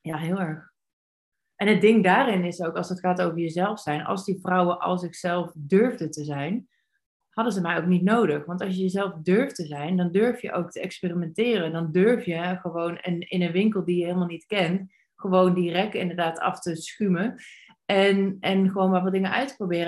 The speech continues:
En als je dan een keer iets koopt en het is het toch niet, dan ben je daar ook oké mee. En als je iets aantrekt en iemand zegt van, "Oh, wat een rare combi", dan denk je, "Ja,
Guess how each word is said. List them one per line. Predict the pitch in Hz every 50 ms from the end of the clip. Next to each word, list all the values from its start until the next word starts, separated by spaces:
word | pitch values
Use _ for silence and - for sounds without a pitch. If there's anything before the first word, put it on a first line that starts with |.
| 170 175
En | 175
als | 185 180 -
je | 196
dan | 196 190
een | 190
keer | 190 196 208 190
iets | 190 - -
koopt | - 208 208 208 202 196 202 -
en | - 196
het | 196 190
is | 202 190
het | 196 185 180
toch | 208 196 190
niet, | 190 202 220 220 214 -
dan | 185 180
ben | 185 208
je | 202
daar | 202 - -
ook | 208 240 247 254
oké | 233 220 185 190 180 175 170
mee. | 165 160 160 160 -
En | - 180 175
als | 165 185 185 -
je | -
iets | - 214 190 -
aantrekt | - 196 208 214 196 190 190 190 190 190 190 - -
en | - 196 196 196
iemand | 202 208 202 196 185 -
zegt | - 208 190 196 -
van, | - 185 185 190 202
"Oh, | 190
wat | 165 156
een | 151 147
rare | 143 147 147 147 147
combi", | - 208 220 240 240 214
dan | 190 185
denk | 185 190 185 185
je, | 220
"Ja, | 262 320 320 - -